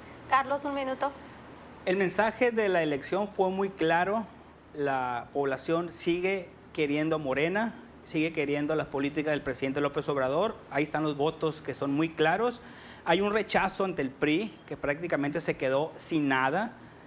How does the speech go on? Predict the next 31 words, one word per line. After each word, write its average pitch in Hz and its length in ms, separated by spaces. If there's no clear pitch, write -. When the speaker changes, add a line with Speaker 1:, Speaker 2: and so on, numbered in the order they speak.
Speaker 2:
Ganó 156 480
Sinaloa 147 520
municipio 175 720
y 160 80
ganó 143 180
el 147 80
Distrito 151 380
seis, 196 260
que 160 140
comprende 135 400
Sinaloa 127 440
y 123 40
Guasave. 165 500
El 160 100
mensaje 202 320
es 262 60
muy 262 140
claro. 180 260
A 156 40
nivel 160 220
nacional, 214 520
si - 160
bien 190 180
crece 214 320
el 208 80
número 202 320
de 180 80
diputados 160 580
del 135 140
pri, 165 320
pan, 170 420